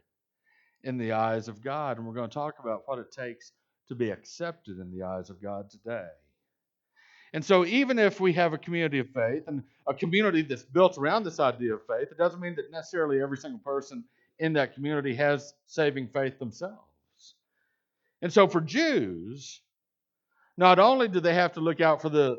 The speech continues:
the fool's gold of, of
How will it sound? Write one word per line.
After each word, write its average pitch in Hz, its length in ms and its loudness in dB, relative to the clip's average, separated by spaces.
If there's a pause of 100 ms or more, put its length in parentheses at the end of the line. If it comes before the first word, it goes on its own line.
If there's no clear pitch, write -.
(120)
the 127 100 -2 (140)
fool's 247 400 2 (100)
gold 101 460 -12
of, 120 180 0 (380)
of 151 280 4